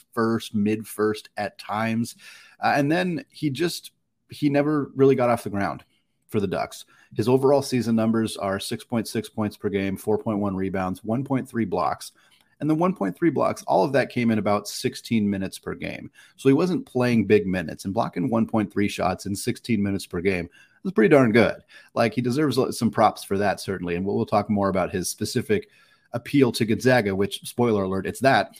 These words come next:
<laughs> It's the shot blocking, 'cause that is a big area of need for the Zags. Uh,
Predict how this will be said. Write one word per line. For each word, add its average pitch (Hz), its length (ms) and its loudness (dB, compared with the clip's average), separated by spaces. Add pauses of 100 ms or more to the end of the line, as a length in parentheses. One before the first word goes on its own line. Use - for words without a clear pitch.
<laughs> - 100 -20
It's - 120 -10
the - 80 -6
shot 151 240 4
blocking, 120 420 2
'cause 113 180 -2
that 107 160 2
is 107 120 0
a 104 40 -4
big 107 160 2
area 101 280 4
of - 100 -2
need 107 280 -2 (340)
for 110 100 0
the 101 80 2
Zags. 107 440 0
Uh, 104 200 -2